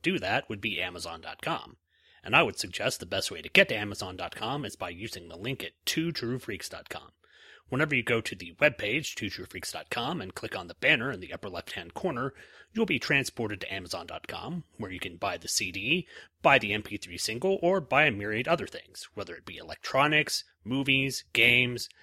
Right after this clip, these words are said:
anything that your heart could desire. And all at wonderfully low prices.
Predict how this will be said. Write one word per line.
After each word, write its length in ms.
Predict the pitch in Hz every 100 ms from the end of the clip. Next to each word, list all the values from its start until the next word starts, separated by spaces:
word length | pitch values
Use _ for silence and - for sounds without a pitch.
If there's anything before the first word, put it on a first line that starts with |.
| _ - -
anything 380 | 196 151 139
that 160 | 123 98
your 180 | 80 90
heart 300 | - 117 -
could 140 | 110
desire. 480 | 107 104 78 - - - _ _ - - -
And 140 | 98 -
all 360 | 143 147 147 139
at 160 | 104 - 85
wonderfully 600 | 113 147 143 - 131 135 - -
low 320 | 92 98 98
prices. 640 | - 85 - - - -